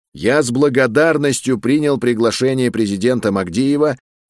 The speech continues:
и собираюсь в ближайшее время прибыть в Казань, чтобы окончательно снять все проблемы,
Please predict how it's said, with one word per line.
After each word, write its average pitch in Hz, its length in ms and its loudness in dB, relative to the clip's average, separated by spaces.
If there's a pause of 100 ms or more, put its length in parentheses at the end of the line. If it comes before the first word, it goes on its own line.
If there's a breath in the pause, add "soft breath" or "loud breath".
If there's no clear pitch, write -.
и 104 100 -2
собираюсь 160 560 2
в 151 60 -4
ближайшее 147 680 2
время 147 380 2
прибыть 131 420 0
в - 80 -10
Казань, 117 560 0 (420)
чтобы 151 460 2
окончательно 143 920 0
снять 127 380 -2
все 120 320 0
проблемы, 110 720 0